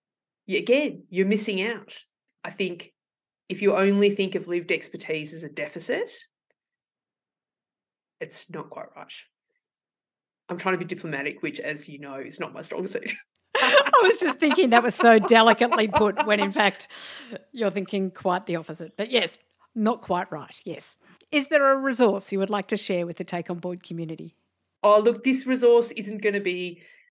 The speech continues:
Speaker 1: new to all of you, but I, for disabled people, I strongly, I cannot recommend the Disability Leadership Institute from Christina Ryan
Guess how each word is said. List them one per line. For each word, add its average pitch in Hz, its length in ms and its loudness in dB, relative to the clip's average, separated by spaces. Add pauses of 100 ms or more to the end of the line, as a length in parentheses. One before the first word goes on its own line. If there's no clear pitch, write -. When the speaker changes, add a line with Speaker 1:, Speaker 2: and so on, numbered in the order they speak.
(120)
Speaker 1:
new 226 380 2
to 220 100 0
all 196 220 0
of 202 120 0
you, 160 180 -8
but 170 160 0
I, 170 300 0
for 190 440 -4
disabled 202 480 -4
people, 165 340 -10
I 170 80 -4
strongly, 185 500 -6
I - 40 -8
cannot 214 320 -4
recommend 160 400 -6
the 160 60 -8
Disability 156 500 -10
Leadership 147 500 -10
Institute 143 500 -14
from 147 260 -8
Christina 147 400 -10
Ryan 165 500 -6